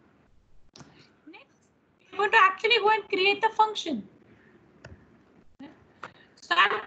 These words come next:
creating a function called classify. So I'm giving the name of the function as classify. So the command is function new, name is classify,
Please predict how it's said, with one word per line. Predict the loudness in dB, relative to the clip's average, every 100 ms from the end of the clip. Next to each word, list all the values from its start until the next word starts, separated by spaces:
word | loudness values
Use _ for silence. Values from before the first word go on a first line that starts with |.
| 0
creating | 2 2 -4
a | -4
function | -2 -2 -4 -6 2
called | 2 4
classify. | 2 2 0 -10 -6 -6 -6 -12 -20 -20 _ _ _ _ _ _
So | -2
I'm | 0 2
giving | 0 0
the | 2
name | 2 4
of | 2 2
the | 0
function | 2 2 2
as | -4 0
classify. | 0 2 -2 -6 -10 -12 -14 -20 -20
So | -6 -2
the | 2
command | 6 8 8 6
is | 0
function | -2 -4 -4 -6 -4 -2
new, | -2 -2 -6 -14 _ _ _ _
name | 0 2 4 2 0
is | -2
classify, | -6 2 4 4 -2 -10 -8 -6 -6